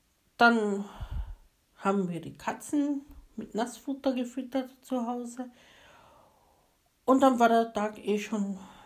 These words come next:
ja, wir haben Radio gehört und ich hab eben diese In-Ear-Kopfhörer. Die haben so eine Ladebox dabei,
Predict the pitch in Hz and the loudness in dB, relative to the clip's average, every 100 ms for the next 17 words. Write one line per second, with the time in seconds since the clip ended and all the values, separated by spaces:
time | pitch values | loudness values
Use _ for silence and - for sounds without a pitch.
0 | - 220 202 220 208 202 202 180 208 240 | -6 0 2 2 0 -2 0 0 0 -2
1 | 233 220 226 220 226 - - - 190 196 | -2 -4 -4 -6 -8 -12 -14 -8 -6 -4
2 | 202 196 - - _ _ - - - _ | -6 -10 -20 -20 _ _ -20 -20 -20 _
3 | _ _ - - _ _ _ _ _ _ | _ _ -20 -20 _ _ _ _ _ _
4 | _ _ _ _ _ _ _ _ _ _ | _ _ _ _ _ _ _ _ _ _
5 | _ _ _ _ - 233 240 220 - - | _ _ _ _ -6 -2 -2 -2 -6 -14
6 | - 226 208 214 208 202 - 202 190 180 | -4 -2 -2 -6 -8 -12 -10 -8 -8 -10
7 | - 262 269 247 240 240 240 - - - | -6 -2 -2 0 -2 -2 -6 -16 -10 -8
8 | - - 247 240 233 233 - - - - | -8 -6 -4 -2 -2 -2 -6 -16 -18 -18
9 | - - 214 208 214 202 190 170 180 247 | -8 -2 -2 0 0 2 0 -2 -2 -2
10 | 254 269 269 - - 254 - 254 254 262 | -2 -4 -6 -12 -8 -8 -4 -2 -2 -4
11 | 269 | -10